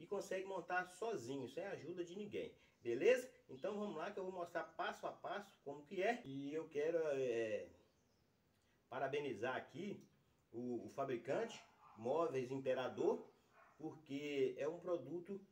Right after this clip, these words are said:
de ótima qualidade. Ele fica no tempo, vamos ver se essas ripas, né, se esse, se esse material todo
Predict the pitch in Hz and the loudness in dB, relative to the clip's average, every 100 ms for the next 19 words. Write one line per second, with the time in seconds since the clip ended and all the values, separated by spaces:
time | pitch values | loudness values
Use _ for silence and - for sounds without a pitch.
0 | _ 120 139 139 - - - - 101 98 | _ -12 -2 2 2 2 -2 0 -2 4
1 | 117 113 101 - - _ _ 135 143 131 | 6 6 4 -8 -20 _ _ -6 -6 -6
2 | 135 139 143 - 165 220 - 127 110 185 | -6 -4 -4 0 6 6 4 -4 -2 -2
3 | 214 117 175 185 139 131 123 101 139 214 | -2 -2 0 0 -2 0 -2 -2 -4 -2
4 | 214 151 165 190 196 - 131 127 120 110 | 0 -2 0 -4 -8 -8 -6 -6 -10 -12
5 | - _ _ _ _ - 117 117 127 - | -14 _ _ _ _ -6 -6 -4 -6 -2
6 | 120 120 123 - 123 180 208 208 | 0 2 2 0 0 0 -2 -6